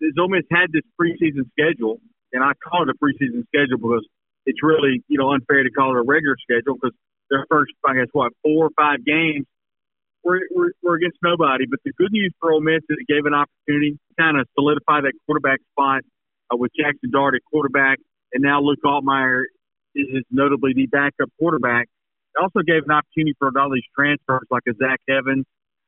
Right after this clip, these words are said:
Uh, you look at wide receivers, Jalen Robinson, uh, Troy Brown on that defensive side of the ball,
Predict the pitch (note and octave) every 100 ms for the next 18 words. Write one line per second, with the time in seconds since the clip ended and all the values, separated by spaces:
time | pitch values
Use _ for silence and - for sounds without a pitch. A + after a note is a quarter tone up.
0 | _ A#2 A#2 A2+ - C3+ C3+ C3+ A#2+ C3
1 | C3 B2 - C#3 B2+ A#2 C3+ C3+ B2+ B2+
2 | C3+ C3 - C3 B2 B2 _ _ _ _
3 | A2 G#2+ D3+ D#3 A#2+ C#3 C#3+ C#3+ C#3 C3
4 | A#2+ C#3 - C#3 C#3 - C#3 C3+ B2 A2+
5 | B2+ C3 C3